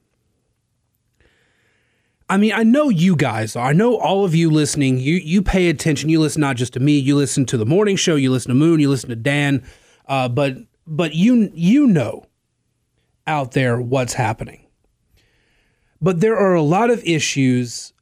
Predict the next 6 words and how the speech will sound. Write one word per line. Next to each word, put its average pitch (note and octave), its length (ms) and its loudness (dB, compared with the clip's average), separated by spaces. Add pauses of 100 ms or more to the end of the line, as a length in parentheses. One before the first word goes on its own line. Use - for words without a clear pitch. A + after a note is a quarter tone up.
(160)
that D#3+ 400 -2
are C#3+ 280 0
important D#3+ 680 0
to C#3+ 220 0
us - 640 -8 (1300)
that, D3+ 520 -2